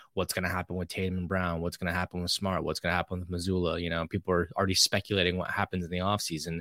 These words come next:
And I know it's your job as a professional to tune that kind of stuff out. However, it still definitely gets to you sometimes, and it gets to a locker room because you hear that stuff. I mean, you're on Twitter, you're active, you see what's going on. Um, can't be fun to hear all that.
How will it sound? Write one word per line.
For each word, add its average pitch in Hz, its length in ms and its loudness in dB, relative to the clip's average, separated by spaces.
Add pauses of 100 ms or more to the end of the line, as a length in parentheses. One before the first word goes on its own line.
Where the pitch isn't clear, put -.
(480)
And 135 100 6
I 143 60 8
know 143 300 10
it's 110 260 4
your 120 120 6
job 107 340 6
as 98 80 6
a 90 40 -4
professional 98 540 0
to - 100 -6
tune 98 120 2
that 95 160 2
kind 95 180 0
of 90 60 0
stuff - 260 0
out. 95 300 4 (300)
However, 98 500 2
it 107 140 -2
still 170 340 4 (100)
definitely 104 640 0 (280)
gets 104 280 2
to - 120 -2
you 92 120 2
sometimes, 85 760 -2
and 90 380 -4
it - 80 -8
gets 117 180 2
to 104 100 2
a 92 40 4
locker 98 400 2
room 80 180 -2
because 82 400 -4
you 113 100 0
hear 110 200 2
that 76 160 0
stuff. 80 320 -6
I 92 40 -4
mean, 87 120 -2
you're 92 100 0
on 92 160 0
Twitter, 87 300 -2
you're 87 160 -2
active, 92 400 -4
you 85 80 -2
see - 180 -2
what's 90 140 0
going 80 260 -4
on. 95 260 -4 (420)
Um, 90 460 -2
can't 113 220 2
be 98 80 0
fun 92 340 0
to 87 120 -4
hear 90 160 0
all 82 120 2
that. 92 280 2